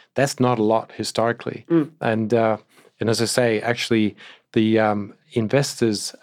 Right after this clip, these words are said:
Speaker 1: are banking on, at the moment, they're betting on, um, by mid-twenty twenty-three, we could be looking at three percent for
Speaker 2: Mm.
Speaker 1: the R B A. So we're beyond that.
Speaker 2: Right, so we could see a situation where people are getting a short-term money boost from the cost of living measures, but they could also see their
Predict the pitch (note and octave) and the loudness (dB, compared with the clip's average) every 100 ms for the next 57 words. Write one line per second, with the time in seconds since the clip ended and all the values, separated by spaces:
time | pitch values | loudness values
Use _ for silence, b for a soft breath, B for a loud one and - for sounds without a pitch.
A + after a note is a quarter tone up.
0 | - G2+ F#2+ A#2 D#3 - G#2 G#2 G2 C3 | -6 -6 0 2 2 0 0 0 0 -2
1 | F#3+ G2 G2 G#2 G#2 D3+ G#2 F#2 A#2 C3+ | -4 -6 0 0 0 0 -4 0 0 2
2 | A#2 F#2+ G2 G2+ b b - G2+ G2 G#2+ | 0 -2 -6 -8 b b -4 -2 0 0
3 | G#2 A2 A#2+ A#2 - - A2 - G#2+ G2 | 2 2 2 0 -4 -4 -2 -2 -4 -2
4 | - D3 D#3 A2+ - G#2+ G#2+ G#2 G#2+ - | 0 0 0 -4 -4 -2 -2 -2 -6 -8
5 | - F3+ D#3 G2+ - F#2+ - _ F3+ F#3 | -4 0 0 -2 -8 -10 -12 _ 2 2
6 | F#2+ F2+ G2 G2 G2 E2+ F#2 - G2+ G#2+ | 2 0 0 0 -2 -6 -4 -2 0 0
7 | G2 G#2+ G#2+ G2+ G2 - _ _ _ G#3 | 0 2 2 0 -4 -10 _ _ _ 0
8 | F#3+ - G3+ G#3+ G#3+ G#3 F#3 - F#3 F#3 | 0 2 0 2 2 2 0 0 -2 0
9 | E3 - E3 D#3 D3+ F#3+ F3+ E3 E3 D#3+ | 0 0 2 2 2 0 0 2 2 0
10 | D#3 - E3+ - D#3+ D#3+ D#3 D#3 D#3 - | 0 0 0 0 2 2 0 -2 -6 -2
11 | D#3 D3+ D#3 D3 D3+ D#3+ D3+ D3+ C#3+ E3 | -2 0 -2 -2 -2 0 2 2 2 2
12 | G#3+ E4+ - _ _ F3 D#3+ - _ _ | 2 0 -12 _ _ 2 2 -2 _ _
13 | _ _ _ - F3 E3 F3+ F3 - D#3+ | _ _ _ 0 0 2 2 2 2 0
14 | - D#3+ D#3+ D#3 | 2 0 2 2